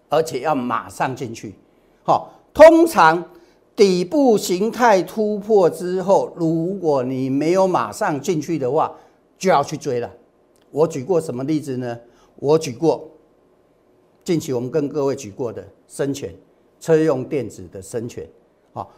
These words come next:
如果刚突破你没有马上进去的话，很快的拉涨停板。深全今天也是创新高。好，那创新高你也不要追，好，不要追。接下来用什么方式？我刚刚跟各位讲的啊，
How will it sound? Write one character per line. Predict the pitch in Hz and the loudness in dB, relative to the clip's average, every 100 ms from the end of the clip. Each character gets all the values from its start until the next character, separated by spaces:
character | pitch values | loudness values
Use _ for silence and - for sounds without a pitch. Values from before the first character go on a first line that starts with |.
| _ | _
如 | 143 208 285 | 0 2 4
果 | 247 139 98 - | 4 2 0 0
刚 | 226 226 | 0 0
突 | 214 226 214 | -2 -2 -2
破 | 220 220 160 | 0 2 2
你 | 135 131 | 0 -2
没 | 131 143 | -2 -2
有 | 165 | -2
马 | 160 117 | -2 -2
上 | 110 165 135 | -2 -2 -2
进 | 151 | -4
去 | 131 135 120 | -6 -6 -6
的 | 113 | -6
话， | 113 120 - - _ | -4 -4 -6 -18 _
很 | - 110 | -12 -10
快 | 113 170 117 | -2 0 0
的 | 101 - _ _ - | -8 -16 _ _ -8
拉 | 147 135 | -4 -4
涨 | 131 98 | -6 -14
停 | 104 113 | -14 -16
板。 | 98 - _ _ _ | -18 -20 _ _ _
深 | - 160 | -4 -4
全 | 143 120 | -2 -4
今 | 123 143 | -6 -6
天 | 143 | -6
也 | |
是 | 110 131 | -8 -10
创 | 139 117 | -8 -8
新 | 120 113 | -10 -12
高。 | 110 98 _ _ _ - | -14 -16 _ _ _ -2
好， | 165 131 | 2 2
那 | 156 190 170 | 4 6 6
创 | 214 | 6
新 | 196 196 | 4 4
高 | 190 175 175 - | 4 4 2 0
你 | 160 | 0
也 | 151 | 0
不 | 143 | 0
要 | 135 | -2
追， | 139 120 120 - - | -2 -6 -6 -14 -8
好， | 131 | -8
不 | 104 151 | -4 -2
要 | 135 | -2
追。 | 139 120 120 | -4 -8 -6
接 | 160 151 | -4 -2
下 | 170 117 | 0 -2
来 | 120 - _ _ _ | -4 -12 _ _ _
用 | 277 | 2
什 | 208 220 | 4 4
么 | 240 | 4
方 | 269 269 | 4 4
式？ | 311 180 - - _ _ _ _ _ _ _ _ _ _ _ | 2 -2 -6 -18 _ _ _ _ _ _ _ _ _ _ _
我 | 113 | -12
刚 | 113 156 | -8 -4
刚 | 165 170 | -4 -4
跟 | 165 165 | -4 -4
各 | 170 | -4
位 | 165 | -4
讲 | - 104 82 | -6 -10 -16
的 | |
啊， | 87 - | -20 -20